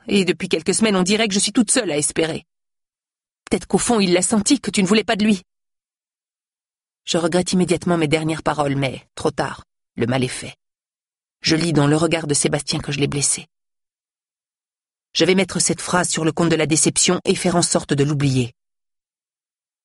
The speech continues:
Il se détourne et se dirige vers la porte. Je ne peux pas le laisser partir là-dessus. Je suis désolée, je m'excuse. C'est juste que... Incapable de terminer, je m'effondre en pleurs sur le sol,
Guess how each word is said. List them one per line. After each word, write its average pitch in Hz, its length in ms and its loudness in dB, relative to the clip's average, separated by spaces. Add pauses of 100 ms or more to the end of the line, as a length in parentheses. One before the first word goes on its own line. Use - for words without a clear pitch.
(140)
Il 143 100 -8
se - 140 0
détourne 139 480 -2 (160)
et 160 80 0
se 151 140 0
dirige 143 340 2
vers 139 140 0
la 139 100 -2
porte. - 380 -12 (1120)
Je - 140 -2
ne 147 40 -4
peux 139 100 -4
pas 139 140 -4
le 131 80 -2
laisser 127 260 -2
partir - 400 -6
là-dessus. - 380 -4 (1040)
Je 226 100 0
suis 247 160 0
désolée, 233 420 4
je 190 120 2
m'excuse. - 560 2 (520)
C'est - 280 -2
juste 208 340 0
que... - 180 0 (1600)
Incapable 165 480 0
de 147 80 0
terminer, 160 440 2
je 156 80 2
m'effondre 156 480 0
en 147 80 0
pleurs 151 260 -2
sur - 160 -6
le - 80 -6
sol, - 260 -2